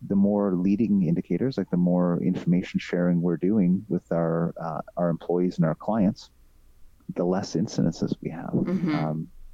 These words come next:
Speaker 1: so, so again, we're, we're looking for this type of information in there, but the procedure is key to the rest of this element.
Speaker 2: Okay, and, uh, just one, before we move on to the second question, I just wanted to tie it back into what you were saying there about, uh, you know, some people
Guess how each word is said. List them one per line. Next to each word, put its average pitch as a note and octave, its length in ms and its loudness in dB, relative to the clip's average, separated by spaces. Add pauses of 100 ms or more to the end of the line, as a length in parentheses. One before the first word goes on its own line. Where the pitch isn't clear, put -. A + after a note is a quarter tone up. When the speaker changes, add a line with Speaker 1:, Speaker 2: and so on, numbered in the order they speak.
(100)
Speaker 1:
so, - 280 -2
so - 120 -4
again, A2 200 0
we're, B2 100 2
we're C3+ 220 -2
looking E3 200 0
for - 140 0
this - 140 -2
type G#2 180 -2
of F2+ 100 -2
information F2 560 0
in D#2+ 120 0
there, D#2+ 140 0
but F#2 220 -2
the G#2+ 80 -2
procedure G#2+ 560 0
is F2+ 140 -4
key - 240 -4
to - 100 -8
the D#2+ 120 0
rest E2 240 -4
of C2+ 80 -2
this - 140 -6
element. - 300 -8 (200)
Speaker 2:
Okay, A#3 240 -2
and, G3 200 -2 (300)
uh, F#3+ 160 -2
just G#3 160 -2
one, A3+ 220 -2
before G#3 240 2
we A3 60 2
move G3 120 2
on F#3+ 80 0
to F#3 60 -12
the E3+ 100 0
second F3+ 460 -4
question, E3 360 -6
I E3+ 40 -2
just F3+ 160 -4
wanted F3 220 -2
to - 60 -12
tie F3 220 -4
it E3 140 -8
back E3 240 -2
into F3 420 0
what D#3+ 140 -2
you F3 100 0
were E3 80 0
saying E3 400 -4
there D#3 240 -2
about, D#3+ 420 -4
uh, D3+ 120 -2
you D#3 100 -4
know, D#3+ 60 -4
some E3+ 200 -4
people E3 440 -4